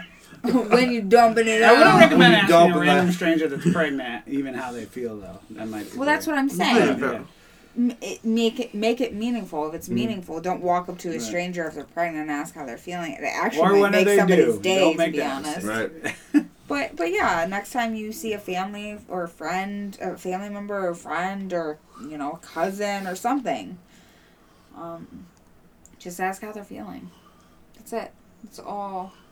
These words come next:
Speaker 1: I feel that is, you know, supportive.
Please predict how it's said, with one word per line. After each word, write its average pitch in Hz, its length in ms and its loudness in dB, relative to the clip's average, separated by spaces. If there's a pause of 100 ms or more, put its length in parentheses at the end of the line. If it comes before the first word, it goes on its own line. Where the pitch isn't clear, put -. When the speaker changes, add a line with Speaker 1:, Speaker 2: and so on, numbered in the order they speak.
(220)
Speaker 1:
I 202 60 -16
feel 180 440 -8 (120)
that 180 240 -8 (1200)
is, - 360 -14 (440)
you 202 60 -16
know, 180 200 -12 (120)
supportive. 170 720 -10